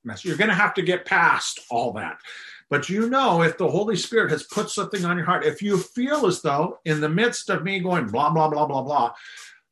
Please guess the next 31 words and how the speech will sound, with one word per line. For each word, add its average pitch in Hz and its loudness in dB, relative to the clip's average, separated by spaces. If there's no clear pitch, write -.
you 147 2
feel 202 2
like 180 2
Jesus 160 -2
is 131 -8
talking 139 -4
to 107 -12
you, 95 -10
and 131 -6
you 127 -4
feel 190 -2
like, 165 2
"This 180 -2
is 175 -10
the 151 -8
first - -4
time 156 -4
I've, 120 -6
I've 110 -10
really 135 -6
thought 151 -4
of 160 -4
this, 160 -6
but 127 -6
I 135 0
do 202 0
need 175 -2
forgiveness 110 -12
for - -12
my 87 -12
sins." - -12